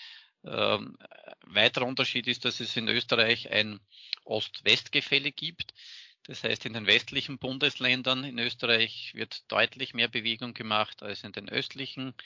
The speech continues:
Äh, also man kann wirklich so den Bogen vom Burgenland nach Vorarlberg, äh, äh, ziehen. Gerade wir im Burgenland hier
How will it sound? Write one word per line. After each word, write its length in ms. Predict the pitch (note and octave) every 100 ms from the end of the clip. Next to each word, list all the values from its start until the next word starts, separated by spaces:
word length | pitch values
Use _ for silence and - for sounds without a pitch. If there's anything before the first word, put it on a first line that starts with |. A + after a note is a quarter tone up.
| - - - -
Äh, 280 | A2+ A2 A2 -
also 180 | G#2 A2+
man 120 | A#2
kann 160 | B2 A#2+
wirklich 280 | B2 A#2
so 220 | - A#2+ A2 - - - - -
den 120 | A#2
Bogen 300 | A#2+ A#2+ A#2+
vom 460 | - A#2+ A2+ G#2 -
Burgenland 480 | B2+ A#2+ A2+ A2
nach 100 | A2+
Vorarlberg, 800 | - A#2 G#2 A2 C#3 D3 C#3+ - - - - - -
äh, 400 | A#2 A#2 A#2 A#2
äh, 640 | A2+ A2+ A2 A2 A2+ G#2+ - - -
ziehen. 360 | C3 C3+ C#3+ - - - - _ -
Gerade 380 | B2 A2+ A#2 A2
wir 100 | A#2
im 120 | A2+
Burgenland 520 | A#2 A#2 A#2+ A#2 A#2+
hier 640 | A#2+ - B2 A#2+ A2+ A#2+